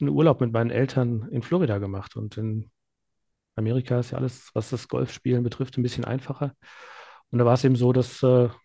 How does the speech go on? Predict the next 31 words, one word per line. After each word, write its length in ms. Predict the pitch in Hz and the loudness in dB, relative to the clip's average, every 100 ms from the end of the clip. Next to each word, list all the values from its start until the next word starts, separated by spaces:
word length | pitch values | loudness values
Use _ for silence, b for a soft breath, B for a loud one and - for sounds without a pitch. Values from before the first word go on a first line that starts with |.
| _ 110 | _ -6
man 220 | 117 - | -4 -2
abends 480 | 110 120 127 - 120 | -2 0 0 -2 0
mal 160 | 123 | 2
auf 180 | 117 - | 2 -2
die 80 | 120 | -4
Driving 360 | 117 131 147 | 0 2 2
Range 120 | 117 113 | -2 -4
gegangen 340 | 113 110 107 110 | -6 -4 -4 -6
ist. 200 | 107 117 | -8 -8
Und 240 | 110 107 | -6 -6
dann 60 | 110 | -4
haben 200 | 117 123 | -2 -2
mich 160 | 113 | -4
Freunde 380 | - 113 131 123 | -2 2 4 6
halt 240 | 120 113 | 4 2
mitgezerrt 560 | 131 131 - - 123 135 | -6 -4 -4 0 2 2
und 60 | 123 | 2
gesagt, 220 | 120 117 | 0 0
„Komm, 160 | 127 | -2
das 160 | 123 - | -4 -8
musst 180 | 120 - | -10 -4
du 40 | |
mal 80 | 117 | -4
probieren.“ 440 | 113 110 113 139 127 | -4 -4 -2 -2 -4
Und 60 | B B B B B B B _ | B B B B B B B _
dann 100 | 117 | -4
hab 60 | 113 | -2
ich 80 | |
gesagt, 40 | 104 | -2
„Ja, 260 | 107 113 - | 0 0 0
gut, 260 | 120 127 | -2 -2